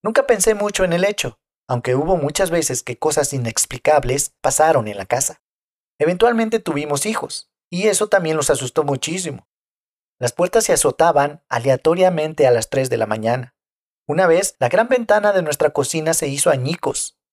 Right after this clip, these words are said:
y muchas veces me despertaba porque juraba que escuché a alguien subir nuestra larga escalera.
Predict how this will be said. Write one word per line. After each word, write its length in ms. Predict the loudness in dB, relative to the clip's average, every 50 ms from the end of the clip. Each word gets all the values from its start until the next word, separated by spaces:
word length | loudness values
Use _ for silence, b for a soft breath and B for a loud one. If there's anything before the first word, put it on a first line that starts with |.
| _ _ _ _
y 100 | -6 -4
muchas 360 | -2 -2 0 0 0 0 2 2
veces 320 | 0 0 0 0 0 0
me 140 | 0 0 0
despertaba 580 | -2 0 2 0 2 4 4 4 4 4 2
porque 240 | 2 0 -2 -2 -4
juraba 480 | -6 -4 -2 0 4 4 4 4 2 0
que 140 | -2 -4 -6
escuché 500 | -6 -6 -6 -4 -2 0 0 0 -2 -2 -2
a 160 | 0 2 2
alguien 260 | 2 2 0 -2 -2
subir 340 | -2 -2 -4 -2 -2 -2 -2
nuestra 280 | -2 -2 2 2 4 4
larga 300 | 6 4 4 2 0 -2
escalera. 520 | -2 -2 -2 -2 -2 -2 -4 -6 -6 _